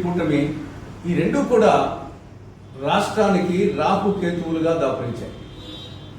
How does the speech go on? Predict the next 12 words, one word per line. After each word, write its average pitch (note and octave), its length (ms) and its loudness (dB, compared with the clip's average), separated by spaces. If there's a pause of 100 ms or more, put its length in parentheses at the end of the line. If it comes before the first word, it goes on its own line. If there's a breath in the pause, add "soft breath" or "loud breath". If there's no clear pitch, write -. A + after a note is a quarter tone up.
(480)
ఈ F3+ 120 4
రెండు G#3 180 6 (140)
దుందు G#3 320 6
దుందే. F3+ 260 6 (1600)
జగన్మోహన్ G3+ 580 6
రెడ్డి G3 180 6
ఏమో G#3 160 6 (1160)
అరచేతిలో G3+ 500 4
వైకుంఠం F3+ 440 2
చూపించాడు, D3+ 420 -2 (960)
చంద్రబాబు G#3+ 500 6
నాయుడేమో F#3+ 380 6